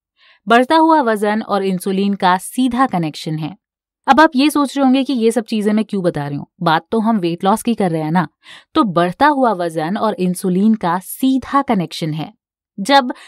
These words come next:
शरीर में शुगर की मात्रा बढ़ जाती है तो कोलेस्ट्रॉल जमा होने लग जाता है, जिससे शरीर का वजन बढ़ना लाजमी है। ऐसे में एकमात्र सहारा जो आपके पास बचता है वो है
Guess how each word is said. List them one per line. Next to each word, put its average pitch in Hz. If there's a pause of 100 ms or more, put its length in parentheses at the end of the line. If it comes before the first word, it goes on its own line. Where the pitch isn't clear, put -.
(120)
शरीर 254
में 247
शुगर 196
की 220
मात्रा 185
बढ़ 165
जाती 180
है 165
तो 180
कोलेस्ट्रॉल 170
जमा 175
होने 160
लग 151
जाता 151
है, 170 (500)
जिससे 294
शरीर 269
का 302
वजन 233
बढ़ना 294
लाजमी 180
है। 151 (320)
ऐसे 208
में 240
एकमात्र 208
सहारा 185
जो 190
आपके 175
पास 175
बचता 160
है 180 (300)
वो 254
है 233